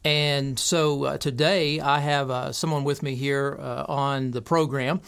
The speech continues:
uh, who is a dear friend of mine, and he has just recently finished writing a book that, uh, is, uh, educating us about God's world, uh, in light of his word. And, uh, I want to introduce you to, uh, Doctor David Sills.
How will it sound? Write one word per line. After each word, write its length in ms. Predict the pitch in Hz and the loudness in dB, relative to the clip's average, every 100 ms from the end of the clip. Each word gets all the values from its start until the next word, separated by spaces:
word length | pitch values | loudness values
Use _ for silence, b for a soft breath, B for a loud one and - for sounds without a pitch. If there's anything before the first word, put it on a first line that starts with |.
| B B B | B B B
uh, 240 | 135 135 | -4 -4
who 160 | 127 143 | -2 -2
is 140 | 123 | -2
a 20 | |
dear 220 | 127 165 | 0 0
friend 320 | 185 180 196 175 | 0 0 0 0
of 40 | |
mine, 420 | 131 127 127 143 | 0 0 0 -2
and 480 | - 143 135 135 135 | -4 -2 0 0 0
he 100 | 156 | 0
has 80 | 185 | 0
just 220 | 147 - | -2 -4
recently 680 | 139 151 208 208 170 135 131 | -2 2 2 2 0 0 -4
finished 380 | - 160 143 - | -2 -2 -2 2
writing 300 | 143 143 131 | 2 2 -2
a 40 | |
book 540 | 120 160 175 135 - - | 0 0 2 -2 -6 -4
that, 460 | 147 139 139 143 - | 0 0 -2 -4 -6
uh, 380 | 135 131 131 135 | -4 -2 -4 -2
is, 540 | 139 139 139 127 - | 0 2 2 0 -4
uh, 160 | - 151 | -4 0
educating 540 | 165 156 175 156 143 | 0 0 0 0 0
us 160 | 139 - | 0 -2
about 400 | 123 139 180 160 | 0 2 2 0
God's 340 | 135 123 117 | -2 -4 -4
world, 440 | 123 123 123 156 156 B B B | -4 -2 -2 -2 -6 B B B
uh, 140 | 127 143 | -4 -4
in 200 | 139 131 | -2 0
light 200 | 156 160 | 2 2
of 140 | 131 | 0
his 200 | 143 135 | -2 -2
word. 460 | 135 156 143 127 131 | 0 0 2 0 -2
And, 560 | - 135 135 135 135 | -2 -2 0 0 0
uh, 140 | 135 131 | 0 0
I 40 | |
want 200 | 147 165 | 0 0
to 80 | 165 | 0
introduce 480 | 170 151 156 196 - | -2 0 2 2 0
you 100 | 139 | -2
to, 380 | - 151 139 127 | -2 0 2 0
uh, 80 | |
Doctor 320 | 123 143 147 131 | 2 2 0 0
David 300 | 139 131 110 | 0 0 -2
Sills. 480 | - 170 165 117 | -2 0 0 -2